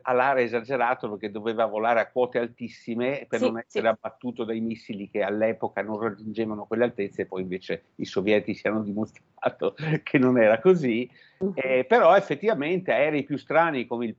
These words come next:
Speaker 1: l'F centodiciassette che citavo prima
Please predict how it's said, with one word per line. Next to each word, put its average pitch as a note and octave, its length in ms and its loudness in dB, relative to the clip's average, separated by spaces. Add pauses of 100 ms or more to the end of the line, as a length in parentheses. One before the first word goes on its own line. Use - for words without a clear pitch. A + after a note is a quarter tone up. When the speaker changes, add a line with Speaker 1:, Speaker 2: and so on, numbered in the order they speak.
(120)
Speaker 1:
l'F A2+ 340 -4
centodiciassette B2 920 -4
che D#3 100 -6
citavo D#3+ 420 -2
prima G#2+ 640 -6